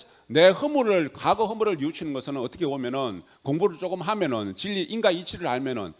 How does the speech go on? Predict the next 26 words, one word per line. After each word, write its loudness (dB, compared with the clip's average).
쉽게 -8
쉽게 -6
될 -2
수 -8
있는 -6
어떤 -10
그런 -10
단계인데, -6
그죠? -4
내가 -2
다가올 2
미래의 -2
어떤 -8
허물들을, -4
허물들을 2
내가 -2
경계한다는 -6
것이 -10
진짜 -8
무상 -8
참회가 -4
될 -8
수 -12
있고 -6
진짜 -6
차-, -12